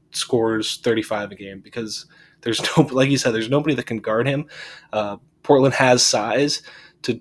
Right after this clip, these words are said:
try and combat, you know, Anthony Davis and our, our tandem of bigs, um, in McGee and Dwight Howard. Uh, so a lot of the scoring is gonna have to come from LeBron getting to the rim, hitting shots, getting to the line,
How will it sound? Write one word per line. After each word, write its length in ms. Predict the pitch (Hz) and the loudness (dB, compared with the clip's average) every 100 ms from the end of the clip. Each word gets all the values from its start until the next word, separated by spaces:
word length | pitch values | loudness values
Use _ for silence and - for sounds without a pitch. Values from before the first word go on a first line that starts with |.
| - | 0
try 280 | - 113 | 4 6
and 140 | 127 123 | 6 2
combat, 440 | 123 117 117 117 | -2 0 0 -2
you 60 | 117 | -4
know, 120 | 113 | -2
Anthony 300 | 117 120 117 | -2 0 0
Davis 480 | 113 113 117 113 - | 0 0 0 -2 -2
and 100 | 104 | -2
our, 240 | 107 104 | -2 -4
our 300 | 107 104 104 - _ - | -6 -8 -8 -14 _ -4
tandem 380 | - 113 110 107 | 0 2 2 -2
of 160 | 104 | -2
bigs, 500 | 107 107 110 107 - - | -2 -2 -2 -6 -8 -10
um, 380 | 104 101 101 101 | -12 -12 -12 -12
in 160 | 110 104 | -6 -4
McGee 380 | 104 107 107 | -4 -4 -4
and 180 | 104 104 | -4 -6
Dwight 200 | - 104 | -4 -2
Howard. 380 | - 107 107 107 - - - - _ - | -2 -2 -2 -6 -12 -18 -20 -20 _ -14
Uh, 260 | 101 101 | -12 -10
so 240 | 104 - 110 | -6 0 2
a 40 | |
lot 180 | 110 120 | 4 4
of 60 | 120 | 2
the 60 | |
scoring 300 | - - 110 | -2 -2 -2
is 80 | 107 | -2
gonna 160 | 107 101 | -6 -6
have 160 | 110 | -8
to 60 | - | -8
come 180 | - 107 | -10 -8
from 180 | 110 | -6
LeBron 400 | 107 101 107 107 | -6 -2 0 0
getting 220 | 107 107 104 | -2 -4 -4
to 80 | |
the 120 | 107 104 | -4 -2
rim, 400 | 107 104 104 95 | -2 -2 -4 -8
hitting 220 | 120 120 | -10 -4
shots, 560 | - 107 101 - - - - | -4 -4 -6 -8 -12 -14 -10
getting 160 | 110 | -6
to 80 | 104 | -4
the 60 | 101 | -4
line, 400 | 98 98 98 | -4 -6 -10